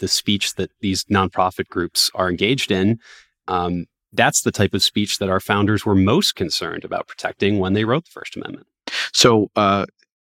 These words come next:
Speaker 2: yeah, and to the extent that states have fallen in line, are the agencies that are charged with enforcing election-related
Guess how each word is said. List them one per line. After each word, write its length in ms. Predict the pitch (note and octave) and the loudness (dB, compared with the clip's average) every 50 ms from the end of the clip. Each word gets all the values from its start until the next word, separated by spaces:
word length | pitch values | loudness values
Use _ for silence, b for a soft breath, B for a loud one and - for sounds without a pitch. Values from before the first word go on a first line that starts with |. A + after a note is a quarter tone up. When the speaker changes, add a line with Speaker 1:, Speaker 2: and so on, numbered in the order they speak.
| _ _ - - | _ _ -4 -4
Speaker 2:
yeah, 120 | - G2 - _ - | -4 -4 -4 _ -4
and 180 | - G2 F#2 - | -4 -4 -2 -2
to 120 | - B2 | 0 2
the 100 | G#2+ F#2 | 2 2
extent 300 | E2+ - - C#3 B2 - | 2 2 2 2 2 2
that 120 | - - - | 0 -2 -2
states 300 | - - G#2 G2+ - - | 0 2 0 0 0 -2
have 120 | - - | -4 -2
fallen 320 | - G2 F#2 F#2 F#2+ F2+ | -2 0 0 2 0 0
in 120 | E2 D#2 D2+ | -2 -4 -4
line, 460 | D2 F2 F#2 E2+ D#2+ D#2+ D#2 D#2+ D#2 _ _ _ _ _ _ _ _ _ _ _ - | -2 -2 -2 -2 -2 -4 -6 -8 -10 _ _ _ _ _ _ _ _ _ _ _ 0
are 380 | G#2 G2 F#2 F#2 F2 F2 E2+ - - | 2 4 4 4 4 4 2 0 -2
the 340 | G2+ F#2+ F2+ F2 E2+ D#2 - - - | -4 -4 -2 -2 -2 -4 -4 -2 0
agencies 800 | G2 G#2 A2 - G#2+ G2 F2+ - - F#2+ F2 F2 E2 - - - | 2 2 2 2 0 0 0 0 0 0 0 0 -2 -2 -4 -4
that 120 | G2 F2+ | -2 0
are 120 | E2+ F2 E2+ | 2 0 0
charged 720 | - - - - G2 F#2+ F#2 F2 F2 E2+ D#2+ - - - - | 0 -4 0 2 2 4 4 2 0 -2 -4 -8 -10 -10 -8
with 340 | - E2 D#2+ E2 - _ _ - - | -4 -4 -4 -4 -4 _ _ -6 -4
enforcing 720 | F#2+ D#2+ - - - F#2+ F2+ F2 - - F2+ D#2+ D#2+ D2+ - _ - | -4 -4 -4 -2 0 0 0 0 0 -2 -2 -2 -4 -6 -8 _ -4
election-related 1300 | F#2 F2 E2 E2 E2+ F2 - - F#2 E2+ D#2 D#2 - - - E2+ D#2+ D#2+ E2 E2+ E2 F2 E2+ D#2+ D#2 - | -2 0 0 0 0 -2 -2 -2 -2 0 -2 -2 -6 -4 -4 -2 0 0 0 0 2 0 0 -2 -2 -8